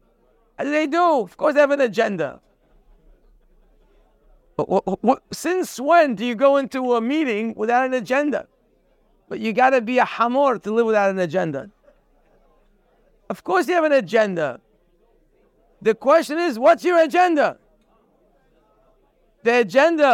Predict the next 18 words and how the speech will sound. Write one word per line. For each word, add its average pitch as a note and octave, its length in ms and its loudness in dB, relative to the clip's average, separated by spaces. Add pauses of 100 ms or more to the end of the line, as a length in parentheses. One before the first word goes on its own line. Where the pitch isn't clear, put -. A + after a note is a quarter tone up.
(100)
of B3 100 -2
a A#3+ 100 2
rabbi A3 400 2
is B3 100 -4
supposed C4+ 340 0
to B3 100 -6
be F#3+ 340 -4 (420)
to A#3+ 80 -4
teach F#4 360 0
people, A3+ 520 -2 (720)
to A#3 120 -4
give D4 280 -2
them C#4 400 2 (200)
clarity, C#4 680 2
to F3+ 120 -8
give B3+ 220 -6
them C#4+ 180 4
strength, D4+ 540 -2